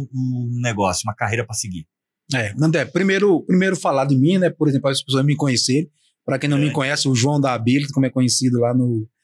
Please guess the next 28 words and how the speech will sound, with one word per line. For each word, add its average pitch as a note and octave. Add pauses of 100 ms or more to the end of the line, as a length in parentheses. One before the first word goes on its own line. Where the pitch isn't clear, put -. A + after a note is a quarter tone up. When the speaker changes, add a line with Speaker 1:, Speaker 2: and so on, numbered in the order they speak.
(520)
Speaker 2:
no, A2+
no B2+
nosso C3
Recife C3
querido. C3 (160)
Eu D3+
sou D3+
provinciano D3 (520)
de C3+
Palmares, C#3
cidade B2+
do B2
interior C3
de B2+
Pernambuco. B2
Speaker 1:
Uhum. A#2 (440)
Speaker 2:
É, A#2+
mais C#3
ou D3
menos C#3
há C3
uns C3
seis A#2
anos C3+
de C3+
idade, A#2+
meu B2+
pai A#2+